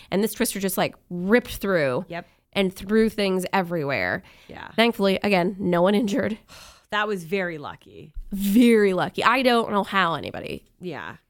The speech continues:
Speaker 1: But it just was so fast. Maybe people just saw how dark it was getting outside,
Speaker 2: And
Speaker 1: so
Speaker 2: then
Speaker 1: they just
Speaker 2: they
Speaker 1: stayed in.
Speaker 2: Right, right.
Speaker 1: And then this thing came through. And, and it was caught on surveillance video. 'Cause I remember initially we were like, "This can't be a twister."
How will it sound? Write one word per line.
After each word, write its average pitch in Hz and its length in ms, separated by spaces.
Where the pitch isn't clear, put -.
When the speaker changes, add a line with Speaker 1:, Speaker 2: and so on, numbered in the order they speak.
Speaker 1:
But 185 260
it 185 100
just - 260
was - 560
so - 260
fast. 208 380
Maybe 226 340
people 214 180
just 196 160
saw 180 140
how 175 120
dark 214 340
it - 20
was 208 140
getting 196 260
outside, 180 380
Speaker 2:
And - 20
Speaker 1:
so 175 40
Speaker 2:
then 175 80
Speaker 1:
they 170 60
just 170 180
Speaker 2:
they 165 40
Speaker 1:
stayed 190 240
in. 196 220
Speaker 2:
Right, - 220
right. 127 240
Speaker 1:
And 190 140
then 180 160
this 175 180
thing 165 160
came 165 240
through. - 440
And, 214 200
and 214 140
it - 20
was 214 160
caught 254 200
on 233 180
surveillance 185 560
video. 143 260
'Cause - 100
I 254 40
remember 269 320
initially 214 460
we 190 60
were 190 40
like, 180 240
"This - 220
can't 180 280
be 117 180
a - 40
twister." - 640